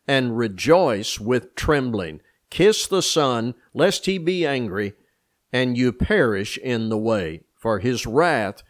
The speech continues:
is quickly kindled. Blessed are all who take refuge in him.'"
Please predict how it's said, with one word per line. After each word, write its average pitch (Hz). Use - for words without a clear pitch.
is 123
quickly 117
kindled. 92
Blessed 120
are 113
all 120
who 123
take 135
refuge 123
in 104
him.'" 92